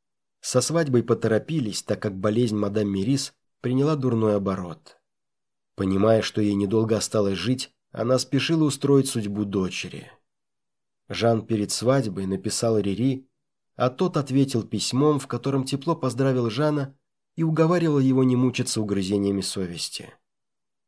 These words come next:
Он, Рири, сам понимал, покидая Францию, что никогда не сможет жениться на Мари Луизе,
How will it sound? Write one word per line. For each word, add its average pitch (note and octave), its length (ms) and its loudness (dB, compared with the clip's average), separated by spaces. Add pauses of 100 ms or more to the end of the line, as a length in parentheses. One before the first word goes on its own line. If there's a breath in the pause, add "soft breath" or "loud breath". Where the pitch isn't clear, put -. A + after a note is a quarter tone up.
Он, B2 240 2
Рири, A2 320 0
сам C#3 400 0
понимал, A#2+ 500 0
покидая A2 460 0
Францию, C3 720 -2 (240)
что - 200 0
никогда D3 420 2
не D#3 120 2
сможет C3+ 380 2
жениться A#2 400 0
на G#2+ 80 2
Мари G#2 240 0
Луизе, G2 640 -4